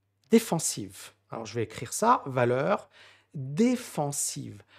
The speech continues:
Alors, beaucoup de gens, euh, en ont entendu parler, mais ne savent pas trop ce que c'est. Pourquoi par-, on parle de défensive ? Pourquoi ces valeurs nous protègent contre l'inflation ? Les valeurs défensives, ce sont des valeurs, euh, type Coca-Cola,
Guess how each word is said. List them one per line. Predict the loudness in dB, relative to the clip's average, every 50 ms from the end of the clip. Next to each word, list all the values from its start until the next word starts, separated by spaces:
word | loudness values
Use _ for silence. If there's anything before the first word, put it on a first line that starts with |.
| -20 -20 -8 0
Alors, | 2 2 2 2 0 -8 -8
beaucoup | -2 -2 0 2 4 4
de | 8 8 8 8
gens, | 8 6 6 6 6 6 6 6 8
euh, | 8 6 6 4
en | 2 0 2
ont | 4 4 2
entendu | 2 2 0 0 -2 0 -2 -6
parler, | -4 -2 -2 0 2 2 0 0 0
mais | 0 -2
ne | -2 -2
savent | -4 -6 -6 -2
pas | -2 -4
trop | -2 -4 -6 -2 -2 -2
ce | -2 0
que | 0 0
c'est. | 0 0 -6 -10 -10 -12 _ _ -20 -20 -20 -18 -20 -20 -20 _ _ 0
Pourquoi | 2 2 2 2 2 2 2 2
par-, | 2 -10 -12 -8 -6
on | -6 -4
parle | -2 -2 -2 -2 0
de | 0 -2
défensive ? | -2 -2 4 4 4 4 4 -2 -8 -10 -10 -10 -12 -12 -10 -8 -6 -6 -4 -4 -6 -8 -10 -14 -20 -20 -20 _ 0
Pourquoi | 2 2 2 2 4 4 6 6
ces | 6 4 2 2
valeurs | 4 4 4 4 6 6 6 4 4 2
nous | 4 6 6
protègent | 6 4 2 0 0 0 2 -2 -2 -2 -4 -6
contre | -8 -8 -8 -4 -2
l'inflation ? | -2 -2 0 0 -2 -2 -2 -2 -6 -8 -10 _ _ -20 -20 -18 -18 -18 -10 -2
Les | 2 4
valeurs | 4 6 6 4 2 2
défensives, | 0 -2 -2 -2 -6 -8 -6 -4 -4 -4 -4
ce | -4 -6
sont | -4 -2 0 0
des | 2 2 0
valeurs, | 0 0 0 0 2 2 2 2 0 -4 -6 _ -6
euh, | -6 -4 -4 -6 -8 -10 _ -10
type | -10 -10 -10 -10
Coca-Cola, | -8 -8 -6 -6 -6 -10 -8 -6 -6 -6 -6 -6 -10 -12